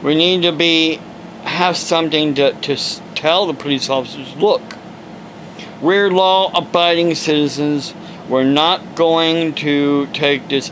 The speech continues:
any longer. You know, I'm identifying myself with my shirt, with my badge, with whatever I have on me, and if you can't see it," n-, you know, that's not, that's,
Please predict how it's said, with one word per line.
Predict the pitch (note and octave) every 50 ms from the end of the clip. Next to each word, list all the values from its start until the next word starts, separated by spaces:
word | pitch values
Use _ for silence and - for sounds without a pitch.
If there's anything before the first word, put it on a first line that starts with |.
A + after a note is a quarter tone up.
| -
any | D3 C#3+ C#3 C#3 C#3 C3
longer. | B2+ B2 B2 B2 A#2+ A#2+ A2 B2 A#2+ A#2+ B2 A#2+ - - - - - - - - - - - - - - - -
You | B2 B2+
know, | C3 C3 A#2+
I'm | - D3+ D3+ D3+ D3+ C#3
identifying | - D#3 C#3+ C#3 A2+ - D3+ D#3+ F3 F#3+ F#3 F3+ F#3 F3+ F3+ F3 F3+ E3+
myself | E3+ E3 D#3+ - - D#3 D3 D3 C#3+ B2 - A2+
with | B2 C#3 D#3 E3 F3
my | F3 E3 E3+ F3
shirt, | E3 - - - D#3 D3 D3 C#3+ - - - - - - - - -
with | C3+ D3 E3 E3+ F3 D3+ C#3+ D3+
my | D#3+ D#3+ D#3+ E3 D#3
badge, | C3 - D#3 C#3+ C#3 C#3 C#3 C#3 C#3 C#3 C3 - - - - - - - -
with | C#3 D#3 D#3 D3+ B2
whatever | B2+ C#3+ D#3 D#3 D#3+ D#3+ E3+ F3+ F3+ F#3+ F#3
I | - E3 E3
have | E3+ E3 E3 D#3 D#3+ D#3+ D#3 D#3
on | D#3 D#3 E3 E3 E3 D#3 D3+
me, | D3 C#3 C3 C3 C3+ C#3 C3+ - - - - - - - -
and | - C3+
if | C#3+ C#3+
you | C3 C3+ C3+
can't | A#2+ - - - E3+ F3+ F#3 F#3 - - - -
see | - - - F#3 F#3 F3 E3 D3 C3
it," | A#2+ - - - - - - - - - - - - - - - - - - - - - - - - - - - - - - - - - - - - - - - - - - - - - - - - - - - - - - - - - - - - - - - - - - - - - - -
n-, | D3 D#3+ D#3 - -
you | F3+ F3 F3
know, | E3+ E3 E3
that's | E3+ G3 A3 A3 G3
not, | G#3+ A3+ G#3 G3+ - -
that's, | G3+ B3 C#4+ C4+ - - - -